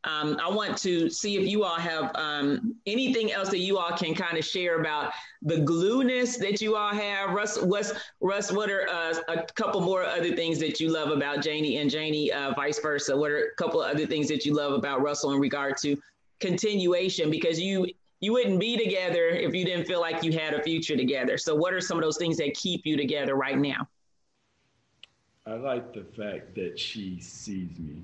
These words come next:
Speaker 2: And when I say that she sees me, she sees who I am in, etern-, internally.
Speaker 1: Mm-hmm.
Speaker 2: She sees my soul. And when she speaks to me, she speaks to my spirit. She speaks to my higher self.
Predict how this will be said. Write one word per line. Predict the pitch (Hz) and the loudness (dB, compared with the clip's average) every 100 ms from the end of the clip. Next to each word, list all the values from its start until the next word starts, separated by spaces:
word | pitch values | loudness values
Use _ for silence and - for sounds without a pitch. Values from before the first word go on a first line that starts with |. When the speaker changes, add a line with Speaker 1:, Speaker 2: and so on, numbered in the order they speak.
| - | -14
Speaker 2:
And | 87 87 87 | -12 -8 -8
when | 90 95 | -8 -8
I | 95 | -8
say | 90 107 95 | -8 -6 -4
that | 90 | -4
she | - 92 87 | -6 -12 -14
sees | - 101 104 95 | -14 -10 -10 -10
me, | 101 101 101 95 - | -10 -10 -12 -12 -14
she | - - 107 104 | -16 -12 -10 -10
sees | 104 - - 104 98 95 90 104 | -12 -16 -8 -8 -8 -12 -16 -16
who | 98 95 | -12 -10
I | 90 85 | -10 -8
am | 90 85 85 82 82 - _ - | -8 -8 -10 -12 -16 -20 _ -18
in, | 90 87 - 95 | -14 -14 -12 -16
etern-, | 87 90 87 | -14 -16 -12
internally. | 90 90 85 80 80 78 - _ _ _ 175 | -10 -10 -10 -12 -12 -16 -20 _ _ _ -2
Speaker 1:
Mm-hmm. | 156 160 156 156 - | 2 2 2 -2 -6
Speaker 2:
She | 131 117 | -2 0
sees | 110 | 0
my | 98 | -4
soul. | 95 - 110 101 92 - | -6 -6 -2 -2 -2 -6
And | 95 95 92 85 _ _ _ _ | -12 -12 -12 -14 _ _ _ _
when | 107 | -14
she | 92 104 | -10 -12
speaks | - - 139 135 131 - | -14 -12 -6 -6 -6 -14
to | 110 | -14
me, | 98 95 | -12 -12
she | - 110 104 | -12 -12 -14
speaks | - - 127 120 120 - _ - | -18 -10 -8 -8 -10 -20 _ -14
to | 110 101 101 95 - - - | -12 -12 -12 -16 -20 -20 -14
my | 95 92 87 | -12 -12 -14
spirit. | - - 104 92 73 - _ | -18 -12 -10 -10 -12 -18 _
She | - 104 | -20 -20
speaks | - - 113 - | -16 -12 -12 -10
to | 101 | -14
my | 87 | -12
higher | 95 95 82 | -12 -12 -10
self. | 82 113 85 - | -8 -6 -8 -10